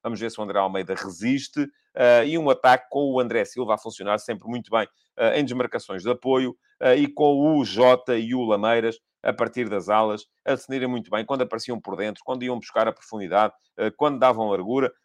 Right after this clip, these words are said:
Portanto, gostei francamente daquilo que foi o Vitória do ponto de vista, ah, ah, ofensivo.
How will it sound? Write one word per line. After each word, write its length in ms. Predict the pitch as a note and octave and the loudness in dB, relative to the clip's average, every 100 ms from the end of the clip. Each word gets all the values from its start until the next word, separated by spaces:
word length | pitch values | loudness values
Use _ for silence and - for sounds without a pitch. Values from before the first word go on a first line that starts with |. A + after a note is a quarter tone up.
| _ | _
Portanto, 200 | - D3+ E3 | -8 -6 -4
gostei 340 | F3 - F3 | -6 0 0
francamente 560 | E3+ C#3+ B2+ C3 D3 - _ _ | 0 -4 -4 -2 -4 -6 _ _
daquilo 320 | C3+ C#3 D3+ | -6 -2 -4
que 80 | D3 | -4
foi 320 | - D3 C#3+ - _ | 2 2 2 -4 _
o 100 | - | -2
Vitória 480 | C#3 C3 C3 C#3 C#3 | -2 -2 2 4 4
do 100 | B2+ | 0
ponto 260 | A2 C3 A2 | -4 -6 -6
de 80 | G#2 | -4
vista, 440 | C3+ C3 C3+ B2+ - _ - | -4 -2 -2 -2 -4 _ -2
ah, 840 | C3+ B2+ B2 C#3 A#2+ A#2 A2+ A2 | 4 6 4 6 8 8 8 6
ah, 20 | - | 6
ofensivo. 920 | E3 D#3 D3 C3 - C#3 A2 F2 D2 | 6 6 0 0 2 2 2 -2 -12